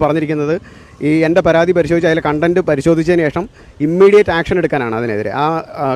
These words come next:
കം-, വയലേഷനെതിരെ ഇമ്മീഡിയറ്റ് ആക്ഷൻ ആണ് പറഞ്ഞിരിക്കുന്നത്. നമ്മൾ ഇന്ന് സ്റ്റേ ആണ് ചോദിച്ചത് പ്രോഗ്രാംസിൻ്റെ, പക്ഷേ പ്രോഗ്രാമിന് ഇനി ഒരു, ആ, എൻ്റെ ഒരു കണക്കനുസരിച്ചിട്ട് ഒരു സെവൻറ്റി ഫോർ, ആ, സിക്സ്റ്റി സെവൻ എപ്പിസോഡ്സും കൂടി ഇനി വരാനുണ്ട്. അപ്പം നാളെ കോടതി, ആ, സമ്മർ വെക്കേഷൻ അടയ്ക്കുവാണെങ്കിൽ പോലും, ആ,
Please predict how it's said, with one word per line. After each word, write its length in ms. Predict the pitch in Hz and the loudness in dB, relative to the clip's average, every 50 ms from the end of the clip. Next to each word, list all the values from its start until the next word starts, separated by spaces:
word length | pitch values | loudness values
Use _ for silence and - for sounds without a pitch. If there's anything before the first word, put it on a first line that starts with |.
| 127 156 | -4 -4
കം-, 160 | 151 156 - 151 139 | -6 -6 -6 -4 -2
വയലേഷനെതിരെ 540 | 139 147 160 185 190 - 190 165 160 160 165 151 | 0 2 2 2 0 0 -2 -2 0 -2 -2 -2
ഇമ്മീഡിയറ്റ് 340 | 151 160 170 170 175 - 160 156 | -2 0 0 0 0 0 -2 -4
ആക്ഷൻ 180 | 151 - 170 156 | -4 -4 -4 -4
ആണ് 60 | 147 135 120 | -4 -4 -4
പറഞ്ഞിരിക്കുന്നത്. 460 | 107 110 110 98 104 98 98 92 87 - - - - - - - - 135 | -6 -8 -8 -10 -10 -10 -10 -12 -14 -16 -20 -20 -20 -20 -20 -12 -8 -4
നമ്മൾ 140 | 135 143 160 165 | 0 0 2 2
ഇന്ന് 100 | 175 180 - | 0 0 0
സ്റ്റേ 160 | - 156 165 180 190 | 0 0 2 2 2
ആണ് 120 | 190 190 185 170 | 2 2 4 4
ചോദിച്ചത് 320 | 170 165 165 156 160 147 151 - - - - | 4 4 4 2 0 0 -2 -4 -4 -2 0
പ്രോഗ്രാംസിൻ്റെ, 500 | - 147 147 165 165 156 147 - 147 151 147 | 2 2 2 2 0 0 0 -2 -2 -2 -2
പക്ഷേ 160 | 131 160 160 170 196 - - - - - - - - | -2 -2 -2 -4 -6 -10 -16 -20 -20 -20 -18 -8 -6
പ്രോഗ്രാമിന് 440 | 160 156 160 170 175 180 180 175 175 | -4 -2 -2 -2 -2 0 0 0 0
ഇനി 100 | 175 175 180 175 | 2 2 2 2
ഒരു, 140 | 175 175 175 175 175 170 175 180 - - 180 | 2 2 2 2 0 0 -2 -4 -6 -6 -4
ആ, 20 | 160 160 160 160 160 160 160 160 165 - 175 | -2 -2 -2 -2 -4 -4 -4 -6 -6 -6 -2
എൻ്റെ 100 | 160 165 | 0 0
ഒരു 60 | 170 160 | 0 0
കണക്കനുസരിച്ചിട്ട് 500 | 165 165 160 170 160 165 165 170 170 170 170 | -2 -4 -4 -4 -4 -4 -6 -4 -4 -2 -2
ഒരു 100 | 165 170 180 165 - - | -2 -2 -4 -6 -6 -4
സെവൻറ്റി 240 | - 156 165 165 170 170 | -2 0 0 0 0 0
ഫോർ, 80 | 185 - 175 | -2 -4 -4
ആ, 20 | 151 147 143 139 - | -4 -2 -4 -4 -4
സിക്സ്റ്റി 220 | - 160 - 202 196 180 | -6 -4 -4 -2 0 0
സെവൻ 160 | 180 175 180 165 139 | 0 2 0 0 -2
എപ്പിസോഡ്സും 360 | 143 165 165 170 165 147 170 | 0 0 0 2 2 2 0
കൂടി 100 | 165 165 160 | 0 2 2
ഇനി 80 | 160 151 | 2 2
വരാനുണ്ട്. 320 | 147 147 139 139 110 101 - | 2 2 2 0 0 -2 -4
അപ്പം 140 | - 143 147 - - - - - - - _ 139 | -4 -4 -8 -8 -12 -18 -20 -20 -20 -14 _ -6
നാളെ 180 | 143 151 165 170 156 | -2 -2 -2 0 0
കോടതി, 300 | 156 156 160 165 175 175 175 - - | 0 0 0 0 -2 -2 -2 -4 -6
ആ, 80 | 151 147 139 | -6 -6 -4
സമ്മർ 160 | 156 151 151 160 | -4 -2 -2 -2
വെക്കേഷൻ 220 | 151 170 160 - 160 | -2 -2 -4 -2 -4
അടയ്ക്കുവാണെങ്കിൽ 480 | 147 156 147 196 185 170 170 160 160 147 151 | -4 -2 -2 0 0 0 0 -2 -2 0 0
പോലും, 180 | 143 147 170 208 - _ _ _ - - - _ - | 0 0 -2 -4 -8 _ _ _ -20 -20 -18 _ -4
ആ, 40 | 160 | -2